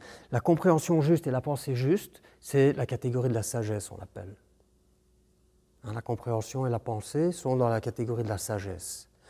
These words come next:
Et puis après ça, on a l'éthique, la parole juste, hein, c'est plus une notion d'éthique, euh, l'action juste et les moyens d'existence juste. C'est des considérations éthiques de comment on vit, de comment on interagit.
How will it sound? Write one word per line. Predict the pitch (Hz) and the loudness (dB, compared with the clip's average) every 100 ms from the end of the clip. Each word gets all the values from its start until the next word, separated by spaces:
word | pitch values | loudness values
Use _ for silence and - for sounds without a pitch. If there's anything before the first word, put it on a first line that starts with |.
| - - - | -18 -14 -6
Et | 131 | 2
puis | 147 | 4
après | 139 139 | 4 2
ça, | - 180 | 4 6
on | 151 | 8
a | |
l'éthique, | 127 135 - 156 - - _ _ _ _ _ _ _ _ - | 6 6 2 -2 -4 -16 _ _ _ _ _ _ _ _ -10
la | 117 | -6
parole | - 123 131 | -2 0 0
juste, | 117 127 190 - - _ _ | 2 2 0 -2 -20 _ _
hein, | 110 | -16
c'est | - | -12
plus | 120 127 - | -8 -8 -6
une | 120 | -4
notion | 120 113 120 | -4 -4 -6
d'éthique, | 117 110 - 147 - - _ - - _ _ | -4 -6 -4 -6 -8 -18 _ -20 -20 _ _
euh, | - 117 110 | -12 -10 -6
l'action | 131 135 - 131 | -4 -4 -2 -2
juste | 117 117 160 - - _ _ _ _ _ _ _ | 0 0 -2 -6 -20 _ _ _ _ _ _ _
et | 127 | -4
les | 123 | -2
moyens | 117 120 127 | 0 2 2
d'existence | 117 110 113 - 117 | 2 0 -2 -6 -8
juste. | 104 101 117 104 - _ _ _ _ _ | -6 -6 -8 -10 -18 _ _ _ _ _
C'est | - | -6
des | 117 | -4
considérations | 117 127 - 127 117 107 - | -2 -2 2 2 2 0 -6
éthiques | 147 117 - 127 - | -6 -6 -6 -6 -6
de | 123 | -8
comment | 110 127 123 | -6 -2 -2
on | 113 113 | 0 0
vit, | 117 123 | 0 -2
de | 123 | -2
comment | - 113 117 | -4 -2 -2
on | 113 | -2
interagit. | 110 - 110 107 104 95 | -2 -4 -6 -6 -8 -12